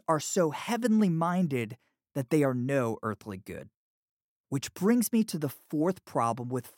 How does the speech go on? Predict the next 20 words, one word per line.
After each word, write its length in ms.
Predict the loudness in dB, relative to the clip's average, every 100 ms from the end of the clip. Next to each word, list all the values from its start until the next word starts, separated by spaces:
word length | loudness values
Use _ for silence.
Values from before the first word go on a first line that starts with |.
| _
functionally 640 | 2 2 -2 -4 -2 0
making 420 | 2 2 0 -2 -2
the 60 |
Great 360 | -4 -4 -6 -6
Commission 500 | -6 -6 -8 -10 -14 -20 _ -8
the 120 | -8 -8
only 280 | -10 -10
commission. 540 | -10 -10 -10 -12 -14 -18 _ _ _ _ _ _ _ _ _ _ _ _ -2
Number 280 | 2 2
four, 480 | 0 6 8 8 2 -8 _ _ _ _ _ _ 4
ironically, 840 | 4 6 6 6 4 4 0 0 _ _ _ 2
it 140 | 2 6
makes 340 | 4 6 4
us 180 | 4 4
less 400 | 4 6 6 6
effective 500 | 8 8 6 6 6
at 120 | 6
the 60 | 4
Great 240 | 4 2
Commission. 640 | 4 6 6 6 4 2